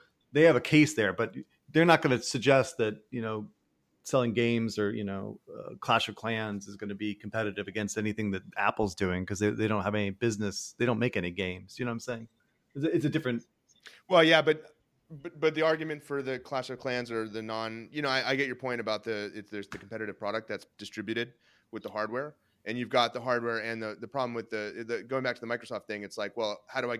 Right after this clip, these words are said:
Speaker 2: you know, you've got the, the hardware and also the, the tool that I need is pre-installed, right? So, like, you've got the hardware, you've got the iPhone and the service, and also, like, so Spotify to compete with, it's hard to compete with, right? And I get your point there, but the Clash of Clans people could say, "I can't distribute my game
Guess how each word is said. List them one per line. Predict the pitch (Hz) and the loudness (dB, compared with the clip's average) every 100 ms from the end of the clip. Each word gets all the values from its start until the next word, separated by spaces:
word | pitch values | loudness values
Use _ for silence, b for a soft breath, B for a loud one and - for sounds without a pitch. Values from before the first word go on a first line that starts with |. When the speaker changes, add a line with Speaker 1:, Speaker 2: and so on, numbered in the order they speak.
| - | -8
Speaker 2:
you | 127 | -10
know, | 98 - _ _ _ _ _ | -10 -12 _ _ _ _ _
you've | 123 120 | -10 -2
got | 135 123 123 | 2 2 2
the, | 117 104 | -4 -2
the | 117 | -2
hardware | 123 117 117 113 | 0 2 0 -2
and | 107 110 | -2 -2
also | 104 107 - 101 95 92 87 | -2 -4 -4 -6 -6 -10 -12
the, | 98 87 - | -14 -14 -16
the | |
tool | - - 110 | -16 -8 -8
that | 92 | -6
I | 90 | -8
need | 92 95 | -8 -10
is | 87 | -10
pre-installed, | - 95 87 104 87 - | -16 -16 -10 -8 -8 -8
right? | 90 95 | -10 -8
So, | 110 | -6
like, | 101 98 | -6 -6
you've | 101 | -8
got | 107 | -8
the | 98 | -8
hardware, | 101 104 98 | -8 -8 -6
you've | 95 | -8
got | 95 | -10
the | 82 | -10
iPhone | 95 101 98 95 85 | -8 -8 -10 -10 -8
and | 107 104 98 | -6 -6 -8
the | 90 | -12
service, | - 101 117 131 - | -6 -4 -2 -4 -6
and | 113 | -8
also, | 113 113 - | -6 -8 -10
like, | 110 101 - | -8 -8 -6
so | 110 | -10
Spotify | 101 - 123 117 113 101 95 - _ - | -10 -4 -4 -4 -4 -4 -4 -10 _ -18
to | |
compete | - - 156 | -10 -2 0
with, | 117 101 | -2 -6
it's | 107 | -6
hard | 127 | -6
to | 110 | -6
compete | 87 117 | -10 -10
with, | 82 - | -10 -8
right? | 98 | -8
And | 101 | -4
I | 117 | -2
get | 127 | -2
your | 120 | -2
point | - 110 110 | -6 -8 -6
there, | 143 151 b b b | -8 -8 b b b
but | 135 | -6
the | |
Clash | 135 156 143 | 2 2 0
of | |
Clans | 135 147 139 | -4 -4 -4
people | 123 113 | -8 -8
could | 117 | -6
say, | 113 | -4
"I | 110 | -4
can't | - 147 131 | -2 -2 -2
distribute | - 135 117 | -4 -6 -4
my | 104 101 | -4 -4
game | 110 120 101 90 | 0 0 0 -6